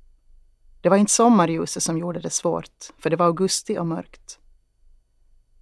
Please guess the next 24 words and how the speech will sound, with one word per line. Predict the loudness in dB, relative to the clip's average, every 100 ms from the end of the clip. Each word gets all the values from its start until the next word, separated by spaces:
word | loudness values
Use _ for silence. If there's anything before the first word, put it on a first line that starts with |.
| -20 _ 0
Tidigare | 4 4 4 2
på | -2
kvällen | 0 2 2 0
hade | -2 -2 -2
jag | 0
hälsat | -2 -2 -4
på | -4
mina | -4 -2
vänner | 0 0 -2 -4 -6
i |
deras | -2 -2 -2 0
lägenhet | -2 -2 -8 -10 -12 _
i | -6
en | -2
annan | 0 -2 -4
by. | -8 -12 -14 _ _ _ _ _ _ _ _ _ _ _ _ -20 _ _
Vi | 2
åt | 2 4
irakisk | 6 6 4 -2 -2
mat, | -2 -4 -6 -12 -16 _ _ _
ris, | 0 2 2 -2 -4
kyckling | -4 -4 -6 -6 -6 _
och | -6
grönsaker. | -6 -6 -8 -10 -14 -16